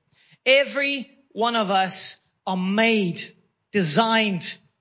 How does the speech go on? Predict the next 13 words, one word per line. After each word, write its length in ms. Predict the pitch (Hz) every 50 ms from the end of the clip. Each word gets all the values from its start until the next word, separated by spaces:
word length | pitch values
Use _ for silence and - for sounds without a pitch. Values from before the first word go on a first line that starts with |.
| _ _ _ _ -
purposed 840 | - - 254 240 247 - - 220 185 - - - - - - - - _ _ _ _ _ _ _ _ _ _ _ _ _ _ _ -
to 100 | - 196
worship. 500 | 170 151 151 180 185 165 - - - - - _ _ _ _ _ _ _ _ _ _ _ _ _ _ _ _ _ _ _ _ _ _ _ _ _ _ _ _ _ _ _ _ _ _ _ _ _ _ _ _ _ _ - _ _ _ _ _ _ -
Every 240 | 208 226 208 247 240
day, 400 | 202 180 160 151 151 143 131 - _ _ _ _ _ _ - - - - - _ _ _ _ _ _ _ _ -
continuously. 960 | - 240 240 - - 240 247 226 214 202 180 165 - - 160 139 - - _ _ _ _ _ _ _ _ _ _
We 180 | - 190 240 247
were 160 | 247 254 247
made 500 | 233 220 220 254 277 302 330 339 254 208
by 160 | 302 294 302
God 640 | 294 220 170 - 285 269 220 196 190 190 185 - - - - _ -
to 120 | - 254 254
worship. 580 | 240 240 285 330 349 311 - - - 185 -